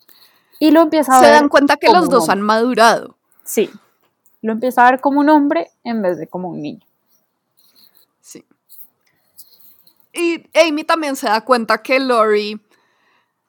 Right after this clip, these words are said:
Speaker 2: no está como totalmente triste, pero no está como bien, ¿sí? Como que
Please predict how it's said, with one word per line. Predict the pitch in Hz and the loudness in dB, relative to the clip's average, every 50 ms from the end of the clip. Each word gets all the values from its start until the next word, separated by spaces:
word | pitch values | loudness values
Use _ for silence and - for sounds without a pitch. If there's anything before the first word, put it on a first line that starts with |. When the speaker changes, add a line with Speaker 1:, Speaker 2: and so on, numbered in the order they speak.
| _ _ _ _ _ _ _ - | _ _ _ _ _ _ _ -6
Speaker 2:
no | - 254 294 | -2 0 0
está | 302 339 - - - - | 0 0 -2 -4 -6 -8
como | - 339 311 320 349 330 - - - - | -6 -4 0 2 2 2 2 0 -8 -14
totalmente | - - - 269 226 220 196 202 208 202 202 | -12 -6 -4 -4 -4 -4 -6 -10 -10 -12 -12
triste, | 202 - 285 311 311 320 - - - 554 622 - _ _ _ _ _ _ _ _ - | -10 -8 -4 -2 -2 -2 -2 -4 -6 -6 -8 -8 _ _ _ _ _ _ _ _ -4
pero | 269 240 240 226 | -2 -2 -2 -2
no | 220 214 202 | -6 -8 -10
está | 220 - - 202 | -12 -10 -12 -12
como | - - - 247 285 262 202 | -10 -8 -6 -4 -4 -4 -4
bien, | 208 262 247 208 - - - 285 _ _ | -2 -4 -4 -4 -6 -12 -20 -20 _ _
¿sí? | - - - 254 254 | -14 -10 -10 -10 -8
Como | - - 190 202 214 | -8 -8 -8 -8 -12
que | - - 180 180 175 196 _ | -12 -14 -12 -12 -12 -14 _